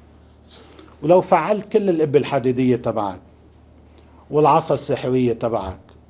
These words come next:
والبتريوت تبعك، طيب، سقطت كمية من الصواريخ، لكن شو العدد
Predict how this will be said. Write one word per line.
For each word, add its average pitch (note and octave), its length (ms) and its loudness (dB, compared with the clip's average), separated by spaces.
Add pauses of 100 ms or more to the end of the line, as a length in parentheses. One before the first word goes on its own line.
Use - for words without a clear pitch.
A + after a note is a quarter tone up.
(120)
والبتريوت C3 840 0
تبعك، G#2 360 -6 (440)
طيب، C#3 300 0 (220)
سقطت D#3+ 500 -4
كمية B2+ 300 2
من A2+ 100 -6
الصواريخ، F2+ 560 -12 (1000)
لكن C3 220 -4
شو F3+ 180 -4
العدد A2+ 440 -2